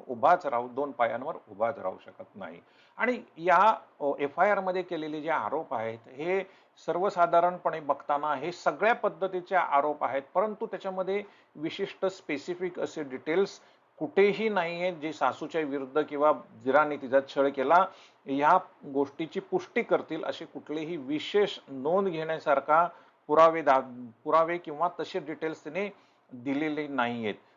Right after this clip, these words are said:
त्याच्याशिवाय अडीच लाख रुपये त्यांनी मागितले आणि गाडी मागितली सासूने, याच्या संबंधी देखील तिने जे आरोप केलेले आहेत ते देखील इथे कुठेही त्याला पुष्टी मिळत नाहीत, प्रायमा फासी पुष्टी सुद्धा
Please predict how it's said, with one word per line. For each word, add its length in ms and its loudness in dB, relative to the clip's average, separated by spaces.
त्याच्याशिवाय 760 2
अडीच 300 0
लाख 260 6
रुपये 360 -2
त्यांनी 300 -4
मागितले 560 -4
आणि 240 -6
गाडी 320 0
मागितली 480 -8
सासूने, 580 -2
याच्या 220 -2
संबंधी 480 -4
देखील 400 -4
तिने 580 -4
जे 80 -6
आरोप 240 -4
केलेले 300 -4
आहेत 260 -2
ते 320 -6
देखील 500 0
इथे 240 -6
कुठेही 920 0
त्याला 220 4
पुष्टी 460 0
मिळत 300 2
नाहीत, 260 -2
प्रायमा 320 4
फासी 280 -2
पुष्टी 380 -10
सुद्धा 420 4